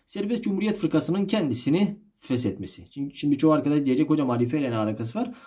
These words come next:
Onunla ilgili de madde var. En önemlisini söyledim. Daha geniş kapsamlı açıklayacağım size sonra.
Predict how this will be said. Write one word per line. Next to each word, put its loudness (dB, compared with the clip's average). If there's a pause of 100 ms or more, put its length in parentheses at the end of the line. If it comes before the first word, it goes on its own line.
(100)
Onunla 4
ilgili 6
de -2
madde -2
var. -6
En 0
önemlisini 0
söyledim. -2
Daha 4
geniş 0
kapsamlı -2 (220)
açıklayacağım -2
size -4
sonra. -2